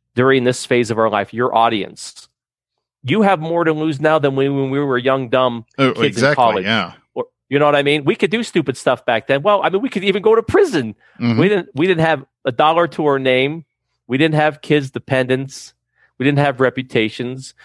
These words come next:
Speaker 1: But you make those type of decisions now, Brian, right?
Speaker 2: Oh, yeah.
Speaker 1: With our audience, with your audience, and
Speaker 2: Yeah, we're,
Speaker 1: the
Speaker 2: yeah.
Speaker 1: whole floor is gonna fall out from underneath
Speaker 2: Precisely.
Speaker 1: everything that you work so hard to build.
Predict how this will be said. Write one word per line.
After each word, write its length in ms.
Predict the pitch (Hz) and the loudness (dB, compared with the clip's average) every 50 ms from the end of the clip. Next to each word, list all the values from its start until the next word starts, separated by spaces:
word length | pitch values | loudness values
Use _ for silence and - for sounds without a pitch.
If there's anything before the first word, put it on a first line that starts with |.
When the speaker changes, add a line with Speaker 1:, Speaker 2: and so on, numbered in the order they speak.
| - _ _ | -20 _ _
Speaker 1:
But 220 | - 120 - - | -6 -6 -4 -2
you 60 | 175 160 | -2 0
make 220 | 160 160 160 147 | 0 0 0 2
those 240 | - 170 170 160 - | 0 0 0 0 -4
type 220 | - - 156 147 143 | -2 -2 -2 -2 -2
of 80 | 135 | -4
decisions 580 | 120 123 - - 139 120 117 113 107 95 - - | -6 -4 -2 -4 -4 -4 -4 -8 -12 -14 -6 -2
now, 240 | 127 135 170 185 139 | -2 2 2 0 0
Brian, 320 | 107 113 110 107 110 107 | 2 0 0 2 0 0
right? 400 | 107 107 104 110 120 135 123 - - | 0 0 2 2 2 0 -2 -4 -2
Speaker 2:
Oh, 160 | 117 120 143 | 0 0 0
yeah. 220 | 110 87 85 - - - _ _ _ _ _ | 0 -2 -8 -12 -12 -16 _ _ _ _ _
Speaker 1:
With 120 | 117 - - | -4 0 0
our 220 | 131 139 156 - | 2 2 2 2
audience, 400 | 139 135 127 120 123 117 113 - | 2 2 2 2 2 0 -2 -4
with 140 | 117 - - | -10 -8 -6
your 180 | 135 160 160 | -2 0 2
audience, 640 | 135 120 117 110 110 110 113 107 - - - - _ _ _ _ _ _ _ _ _ _ _ _ _ _ _ _ - | 2 2 2 2 0 -4 -6 -8 -12 -18 -20 -20 _ _ _ _ _ _ _ _ _ _ _ _ _ _ _ _ -2
and 340 | 107 101 98 95 92 92 - - | 0 0 0 -2 -4 -8 -14 -14
Speaker 2:
Yeah, 240 | - 98 117 107 92 | -6 -2 -2 -2 -2
we're, 160 | 87 92 101 | -4 -8 -10
Speaker 1:
the 180 | - 107 107 | -4 -2 -2
Speaker 2:
yeah. 80 | 110 110 | 0 2
Speaker 1:
whole 200 | 120 120 127 131 | 2 2 2 0
floor 460 | - - - 127 127 131 135 131 127 | -2 -6 -4 0 2 4 4 4 4
is 120 | 113 101 101 | 2 0 0
gonna 220 | 113 110 101 98 | -2 -2 -2 -4
fall 340 | - - 123 113 107 107 107 | -4 0 2 2 4 4 4
out 220 | 104 104 107 107 | 2 2 0 -2
from 200 | - 113 101 101 95 | -6 -10 -8 -4 -4
underneath 720 | 104 107 104 104 101 101 107 107 98 95 - _ _ _ _ _ | -4 -4 -4 -6 -6 -6 -4 -6 -6 -6 -8 _ _ _ _ _
Speaker 2:
Precisely. 360 | 113 101 - 120 120 117 123 | -8 -6 -4 -2 -2 0 0
Speaker 1:
everything 480 | 143 156 156 147 147 131 - 127 120 117 | 0 0 0 -2 -4 -4 -4 -6 -2 -2
that 120 | 117 110 | -2 -2
you 140 | 113 120 120 | -2 -6 -6
work 260 | 110 110 120 117 - | -4 -6 -6 -6 -6
so 180 | - - 127 113 | -6 -6 -6 -2
hard 220 | 110 117 120 120 | -2 -4 -4 -4
to 60 | 113 | -8
build. 480 | 92 - 110 107 113 110 - - - | -8 -6 -4 -4 -4 -6 -10 -14 -20